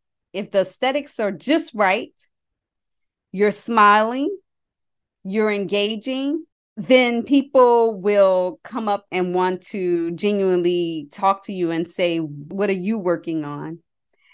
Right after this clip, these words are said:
And I find that being able to get directly to the point very quickly and engage them immediately with the motivation of the work is sometimes the best, is the highlight.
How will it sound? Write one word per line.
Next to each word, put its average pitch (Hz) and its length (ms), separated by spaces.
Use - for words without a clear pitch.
And 233 200
I 254 120
find 285 480
that 214 460
being 247 240
able 220 300
to 196 480
get 214 240
directly 196 500
to 220 140
the 185 120
point 220 460
very 196 360
quickly 254 720
and 185 560
engage 214 680
them 208 420
immediately 214 760
with 190 200
the 185 60
motivation 196 960
of 202 160
the 190 100
work 202 480
is 202 300
sometimes 214 760
the 196 140
best, 196 460
is 196 160
the 196 100
highlight. 208 640